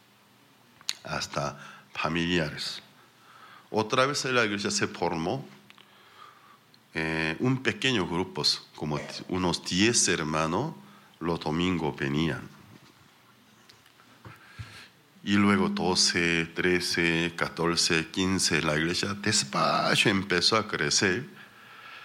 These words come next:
pero cambió de la generación. Y Dios allí cambió mi prejuicio, ¿no? Gracias al Señor que no todos los paraguayos eran como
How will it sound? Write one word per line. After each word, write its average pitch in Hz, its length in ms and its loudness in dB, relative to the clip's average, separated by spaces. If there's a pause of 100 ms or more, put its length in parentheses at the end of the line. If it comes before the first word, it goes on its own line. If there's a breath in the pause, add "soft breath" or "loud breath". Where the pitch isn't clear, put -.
(140)
pero 85 280 -2 (300)
cambió 95 720 0
de 110 140 2
la 80 180 0
generación. 71 720 0 (1500 loud breath)
Y 110 80 -4
Dios 127 320 2
allí 104 400 2
cambió 92 760 -2 (800 loud breath)
mi 98 200 -2
prejuicio, 90 800 0
¿no? 73 180 -4 (800 soft breath)
Gracias 104 400 2
al 110 100 2
Señor 82 400 0
que 76 140 -2 (100)
no 92 360 0
todos 135 260 0
los 92 140 2
paraguayos 78 720 0
eran 69 360 -2
como 69 400 -4